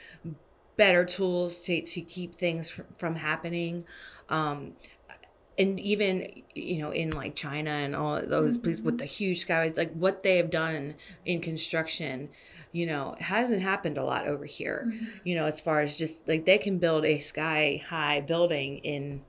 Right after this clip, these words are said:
Speaker 1: three <laughs> months.
Speaker 2: Yeah.
Speaker 1: And it's like, "What? How safe is that?" But, I mean, they just have these crazy, like, modular s-, situations. And I do see a lot more modular situations coming
Speaker 2: Right.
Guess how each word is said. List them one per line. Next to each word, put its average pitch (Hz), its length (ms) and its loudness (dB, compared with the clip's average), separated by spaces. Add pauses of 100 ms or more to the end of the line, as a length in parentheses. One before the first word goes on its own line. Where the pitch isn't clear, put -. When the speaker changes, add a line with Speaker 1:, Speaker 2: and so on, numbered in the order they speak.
(320)
Speaker 1:
three 165 160 2
<laughs> 147 180 2
months. 180 400 4
Speaker 2:
Yeah. 330 160 4 (320)
Speaker 1:
And 269 160 10
it's 220 180 4
like, 180 220 6
"What? 392 400 4
How 330 200 6
safe 330 280 2
is 311 220 4
that?" 190 280 4
But, 190 300 6 (380)
I 202 80 4
mean, 190 260 4
they 185 160 8
just 190 200 2
have 185 200 0
these 160 220 -2
crazy, 180 640 0
like, 147 180 2
modular 151 600 -2
s-, 143 160 0
situations. 151 1040 0
And 160 100 -2
I 165 100 2
do 170 220 2
see 208 140 4
a 185 80 6
lot 170 240 4
more 160 160 0
modular 160 560 0
situations 190 640 0
coming 190 300 4
Speaker 2:
Right. - 40 -12